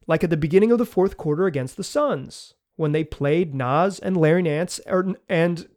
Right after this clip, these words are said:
Tony Snell up front, and that length allowed the Blazers to switch, allowed them to get out and run. It gave them shooting and size. It allowed them to sort of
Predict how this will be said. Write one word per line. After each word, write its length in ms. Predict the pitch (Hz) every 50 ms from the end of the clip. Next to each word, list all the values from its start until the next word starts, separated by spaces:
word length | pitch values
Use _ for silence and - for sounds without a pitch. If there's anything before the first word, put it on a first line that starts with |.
| _ -
Tony 200 | - 185 190 208
Snell 280 | 196 - 175 156 170
up 120 | 185 180 -
front, 240 | - 147 139 160 - - - - -
and 180 | 170 170 165
that 220 | 170 170 185 - 185
length 520 | 170 160 180 214 240 233 220 226 - -
allowed 260 | 165 147 147 139 160
the 100 | 156 170
Blazers 320 | 151 151 151 143 143 139 131
to 60 | 135
switch, 420 | - - - 269 277 269 269 - 175
allowed 240 | 156 147 147 143
them 140 | 143 147 143
to 80 | 143 139
get 120 | 139 135
out 160 | 135 131 131
and 120 | 143 143 160
run. 240 | 202 214 214 202 190
It 80 | 147
gave 160 | 143 139 139
them 100 | 139 131 117 - - - - _
shooting 520 | - - - - 220 233 233 226 214 196
and 160 | 156 139 131 -
size. 480 | - - 175 185 202 208 202 196 170
It 80 | 185 165
allowed 240 | 180 190 208 226 196
them 140 | 220 208
to 100 | - -
sort 160 | 196 - 214 208
of 80 | 208